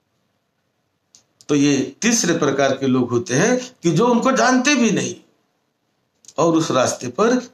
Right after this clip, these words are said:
चलते भी नहीं, ऐसे तथागत बुद्ध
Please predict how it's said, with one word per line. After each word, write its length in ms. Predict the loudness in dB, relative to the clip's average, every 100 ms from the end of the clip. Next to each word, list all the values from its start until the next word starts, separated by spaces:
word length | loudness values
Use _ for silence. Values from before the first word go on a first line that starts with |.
| -4
चलते 380 | -2 -2 0 0
भी 180 | 0 -4
नहीं, 340 | -8 -10 -16 _ _ _ _ _ _ _ _ _ _ _ -6
ऐसे 240 | -4 -2
तथागत 440 | -6 -4 -4 -4 -6
बुद्ध 460 | -6 -12 -10 -14